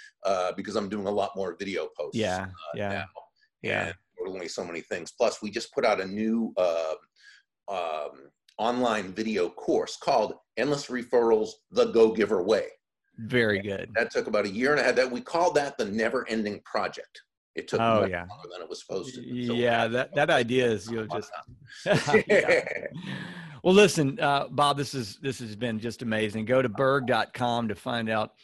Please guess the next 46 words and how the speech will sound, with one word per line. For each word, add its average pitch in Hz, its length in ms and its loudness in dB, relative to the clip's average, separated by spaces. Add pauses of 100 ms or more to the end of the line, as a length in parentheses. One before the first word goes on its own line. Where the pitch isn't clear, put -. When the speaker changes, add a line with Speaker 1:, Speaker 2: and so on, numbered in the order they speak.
(380)
Speaker 2:
uh, 107 360 0
all 135 440 6
of 104 80 -4
his 117 180 0
content 104 640 -4
and 104 320 -6
see 110 340 -2
where, 107 640 0
uh, 104 180 -2
which 120 380 2
one, 117 220 0
probably 120 300 4
all 113 180 6
of 101 100 -2
them, 101 200 -4
fits - 240 -6
you 104 60 -8
best. 104 380 -2
But 107 140 -2 (400)
go 139 120 2
ahead 127 200 6
and 107 140 2
engage 107 440 0
in 104 100 -2
that. 107 260 -2
I'd 98 80 -6
highly 110 280 0
recommend 104 460 -4
it 98 140 -14
based 139 280 4
on 120 160 2
this, 113 280 -2 (400)
um, 110 260 -4 (140)
amazing 117 580 2
interview. 107 340 -2
Bob, 120 300 2
thank 151 260 2
you 151 60 -4
so 139 260 0
much. 117 380 0
Each 147 240 -2
week, 143 220 -2
our 131 120 4
goal 139 340 2
is 113 120 -2
simply 123 540 -2